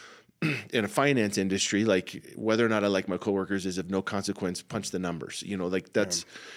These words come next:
Speaker 1: so, um, there's a dance in all of that. But I think, um, how you prioritize your time,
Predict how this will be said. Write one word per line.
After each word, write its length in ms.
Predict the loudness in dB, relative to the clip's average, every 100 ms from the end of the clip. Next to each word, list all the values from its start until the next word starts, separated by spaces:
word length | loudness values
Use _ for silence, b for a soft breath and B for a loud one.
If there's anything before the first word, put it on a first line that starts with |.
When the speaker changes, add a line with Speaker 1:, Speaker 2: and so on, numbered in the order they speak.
| B B B 0
Speaker 1:
so, 460 | 6 8 8 4 2
um, 400 | 2 2 0 0
there's 240 | 2 4
a 60 | 2
dance 460 | 2 2 2 0 0
in 240 | 0 -4 -6
all 240 | -2 -2 -2
of 120 | -2
that. 260 | -4 -4 0
But 100 | 0
I 80 | 2
think, 420 | 0 -4 -6 -16 -6
um, 460 | -4 -4 -6 -10 -14 _ _ _ _ _ _ _ _ -10 -8
how 260 | 2 4
you 180 | 6 4
prioritize 800 | 2 4 6 6 4 2 2 2
your 100 | -2
time, 540 | -4 -2 0 0 -2